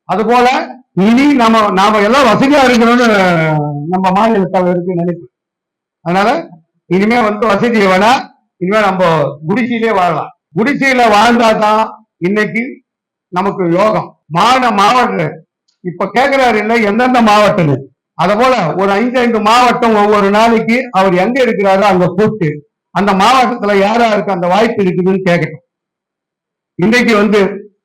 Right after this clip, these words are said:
இந்தியாவிலேயே ஒரு விவசாய கடனை தள்ளுபடி செய்தது நம்ம அரசுதான். அது அவர்கள் ஓலமிட்டுக் கொண்டு இருக்கிறார்கள்.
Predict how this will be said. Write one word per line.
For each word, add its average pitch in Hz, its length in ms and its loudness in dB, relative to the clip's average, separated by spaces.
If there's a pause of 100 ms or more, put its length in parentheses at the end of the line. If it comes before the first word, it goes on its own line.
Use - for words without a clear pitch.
(160)
இந்தியாவிலேயே 262 880 2 (640)
ஒரு 220 320 0
விவசாய 254 640 2
கடனை 233 420 0
தள்ளுபடி 233 420 0
செய்தது 202 460 0 (520)
நம்ம 214 300 2
அரசுதான். 185 460 -2 (840)
அது 202 200 0 (140)
அவர்கள் 214 360 0 (340)
ஓலமிட்டுக் 233 500 0
கொண்டு 202 160 -2
இருக்கிறார்கள். 185 560 -2